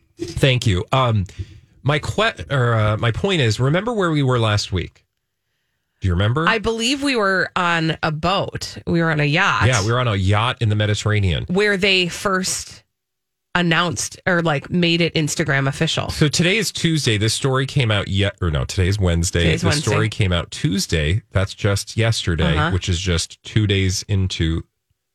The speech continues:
Speaker 1: well, three days into the actual week. <sighs>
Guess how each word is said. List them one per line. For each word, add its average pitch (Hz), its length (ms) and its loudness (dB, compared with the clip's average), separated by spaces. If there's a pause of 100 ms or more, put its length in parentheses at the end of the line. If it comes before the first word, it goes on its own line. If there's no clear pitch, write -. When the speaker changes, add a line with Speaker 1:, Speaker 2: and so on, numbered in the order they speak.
Speaker 1:
well, 69 120 -2
three 98 240 0
days 82 220 2
into 76 120 0
the 76 120 0
actual 71 340 -4
week. 69 220 -6 (1120)
<sighs> - 40 -12